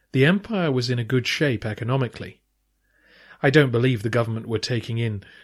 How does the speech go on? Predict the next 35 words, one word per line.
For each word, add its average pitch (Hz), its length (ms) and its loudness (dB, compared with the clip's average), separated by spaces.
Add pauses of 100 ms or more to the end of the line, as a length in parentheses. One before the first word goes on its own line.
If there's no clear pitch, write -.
five-sixths - 1000 0
of 113 140 -8
their 101 180 -2
pre-Manzikert 117 920 -4
revenue, 135 460 2 (360)
but 170 120 0
there 202 120 2
is 160 100 2
plenty 202 400 2
of 135 80 2
evidence 123 420 0
to 117 120 -10
suggest 120 500 -2
that 123 120 -10
they 120 80 -4
were 127 100 -2
doing 104 280 -4
fine. 104 500 -8 (800)
Alexius's 113 760 -4
son 170 340 2
and 101 260 -10
grandson 123 640 -2 (320)
were 123 100 0
both 180 300 4
able 139 340 2
to 131 120 -8
field 131 420 -2
decent 127 380 -4
armies 110 540 -6 (280)
and 151 160 -2
dole 131 260 4
out 123 220 -2
generous 147 480 2
diplomatic 113 600 -6
gifts - 480 -4